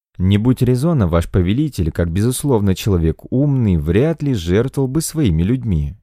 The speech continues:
Не правда ли? Какую цену придется заплатить за эту поддержку, правитель Ливарги понял уже на второй день после появления малоросликов. Курмистр явно намеревался захватить Жарзанию, а в качестве подручных средств решил воспользоваться услугами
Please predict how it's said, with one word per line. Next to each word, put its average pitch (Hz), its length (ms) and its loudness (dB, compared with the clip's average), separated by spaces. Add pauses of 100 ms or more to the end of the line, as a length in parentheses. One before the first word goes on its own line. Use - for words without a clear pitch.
(120)
Не 117 140 0
правда 98 440 0
ли? 73 280 -4 (920)
Какую 190 340 -2
цену 180 380 0
придется 92 400 2
заплатить 98 580 -2
за 95 300 0
эту 110 320 0
поддержку, 82 1040 -4
правитель 135 520 0
Ливарги 123 540 -2
понял 131 560 -2
уже 131 160 -2
на 143 140 -4
второй 87 440 0
день 98 440 -2
после 160 340 -4
появления 85 680 0
малоросликов. 85 960 -2 (720)
Курмистр 160 500 2
явно 110 400 2
намеревался 90 680 0
захватить 87 500 -2
Жарзанию, 82 760 -2
а - 20 -2
в - 100 -10
качестве 87 540 -2
подручных 98 760 -2
средств 131 540 -4
решил 98 380 -4
воспользоваться 104 680 -4
услугами 101 600 -4